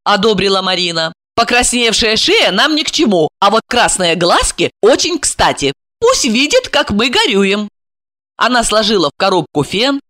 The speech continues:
отошла в сторону и изучающе уставилась на подругу.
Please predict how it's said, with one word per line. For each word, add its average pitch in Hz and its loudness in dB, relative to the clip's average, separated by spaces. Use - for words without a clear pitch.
отошла 320 0
в - -2
сторону 285 0
и 226 -2
изучающе 190 0
уставилась 151 -2
на 139 -4
подругу. 113 -4